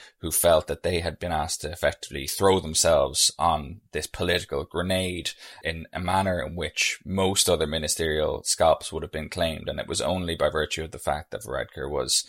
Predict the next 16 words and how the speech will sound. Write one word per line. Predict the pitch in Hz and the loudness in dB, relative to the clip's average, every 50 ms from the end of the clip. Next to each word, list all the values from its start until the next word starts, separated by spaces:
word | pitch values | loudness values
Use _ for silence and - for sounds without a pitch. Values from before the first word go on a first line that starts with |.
| - - - - - _ | -6 -18 -20 -20 -12 _
the | - - | -6 -6
Taoiseach, | - - 98 92 92 90 85 - - - 87 85 80 80 - | 0 2 4 4 4 4 4 4 4 4 4 6 4 4 2
and | - - 76 73 | -2 -6 -6 -2
therefore | 65 65 65 - - 57 | -2 -2 0 -2 -4 -4
his | - 73 - | -4 -6 -8
political | - - 78 73 73 67 - - - 69 64 | -8 -6 -4 -2 -2 -2 -4 -4 -6 -6 -4
survival | - - 78 71 69 78 78 76 76 - 67 69 69 | -4 -4 -4 0 2 4 4 4 4 2 -2 -4 -4
was | 69 64 - | -6 -6 -6
linked | - 80 78 78 80 - - - | -4 -4 -4 -6 -8 -8 -8 -8
to | - | -8
the | - - | -8 -8
political | - - 78 76 - - 73 - | -8 -6 -6 -6 -6 -6 -6 -6
survival | - - - 73 73 76 73 82 82 | -6 -6 -6 -6 -6 -8 -10 -10 -12
of | 80 - | -10 -10
the | - - | -12 -12
coalition, | - 82 80 71 78 78 76 - - 69 - | -8 -6 -4 -2 -2 -2 -4 -4 -6 -10 -12